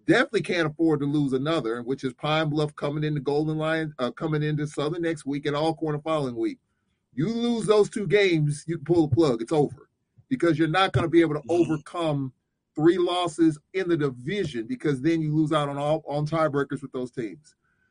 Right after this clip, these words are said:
Speaker 1: So is it early? Yes. But when you lose a division game, especially this early, it does get a little later, earlier than you expect.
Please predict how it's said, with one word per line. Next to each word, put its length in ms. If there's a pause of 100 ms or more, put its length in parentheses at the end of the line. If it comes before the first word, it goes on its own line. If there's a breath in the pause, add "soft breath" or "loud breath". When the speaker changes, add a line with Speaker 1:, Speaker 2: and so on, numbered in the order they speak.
Speaker 1:
So 400
is 180
it 100
early? 440 (160)
Yes. 640 (480)
But 300
when 120
you 140
lose 180
a 40
division 440
game, 580
especially 480
this 200
early, 320
it 120
does 280
get 200
a 60
little 300
later, 420
earlier 380
than 160
you 140
expect. 500